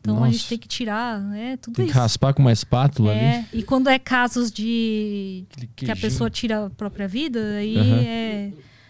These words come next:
Speaker 1: a gente pega pedaço de, pedaço de cérebro, é, crânio, é, o, olho, a gente já viu também.
Speaker 2: Meu Deus,
Speaker 1: É,
Speaker 2: olho?
Speaker 1: olho.
Speaker 2: O olho do cara voou.
Speaker 1: Voou, é. Teve o, o Francesco, que é meu cunhado, ele foi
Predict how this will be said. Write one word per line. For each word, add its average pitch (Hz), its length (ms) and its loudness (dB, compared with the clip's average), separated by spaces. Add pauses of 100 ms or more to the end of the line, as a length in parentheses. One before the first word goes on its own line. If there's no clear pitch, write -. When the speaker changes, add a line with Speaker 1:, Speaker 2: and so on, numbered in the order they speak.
(120)
Speaker 1:
a 202 60 -4
gente 226 200 -2
pega 247 220 2
pedaço 240 520 2
de, 214 480 -6 (680)
pedaço 269 340 2
de 370 80 -4
cérebro, 220 920 0 (400)
é, 196 240 -8
crânio, 220 760 0 (840)
é, 226 100 -6 (180)
o, 220 460 4
olho, 240 300 6
a 196 60 -4
gente 214 240 -4
já 214 80 -2
viu 208 240 -4
também. 214 420 -6
Speaker 2:
Meu 139 200 4
Deus, 131 280 2
Speaker 1:
É, 120 40 2
Speaker 2:
olho? 139 360 4 (160)
Speaker 1:
olho. 214 360 -4 (260)
Speaker 2:
O 113 60 -2
olho 131 120 4
do 131 80 0
cara 135 200 4
voou. 131 380 6 (200)
Speaker 1:
Voou, 208 640 -4
é. 202 180 -4 (100)
Teve 226 300 -2
o, 240 420 0 (540)
o 240 160 -6
Francesco, 240 640 0
que - 100 -8
é - 20 -2
meu 220 140 0
cunhado, 233 420 0
ele 220 140 0
foi 233 420 -6